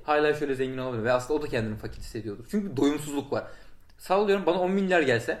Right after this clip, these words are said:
ben bir tık ona alışma süreci yaşarım. Ondan sonra daha fazla olsun mesela. Daha fazla, daha fazla, daha fazla. O yüzden bence herkes içten içe kendini, yani, fakir diye nitelendirmiyordur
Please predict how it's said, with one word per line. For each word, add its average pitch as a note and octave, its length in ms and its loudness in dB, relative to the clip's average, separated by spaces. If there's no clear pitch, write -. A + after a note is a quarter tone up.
ben F3+ 180 6
bir G#3 80 0
tık G3 100 -4
ona E3+ 140 0
alışma D#3 280 -2
süreci B2 280 -4
yaşarım. A2 340 -4
Ondan F3 220 0
sonra A3+ 240 0
daha F3 160 6
fazla G#2+ 260 -4
olsun G#2 260 -10
mesela. G#2+ 340 -8
Daha D3+ 220 4
fazla, A2+ 280 -8
daha D3 240 6
fazla, A2+ 260 -4
daha C#3 180 6
fazla. A2 320 -4
O A3 80 2
yüzden A#3 240 2
bence A3+ 160 2
herkes A3 360 2
içten F#3+ 260 -2
içe G3 140 -4
kendini, E3+ 440 -2
yani, C3 120 0
fakir F3 380 -2
diye E3+ 140 2
nitelendirmiyordur F3+ 760 0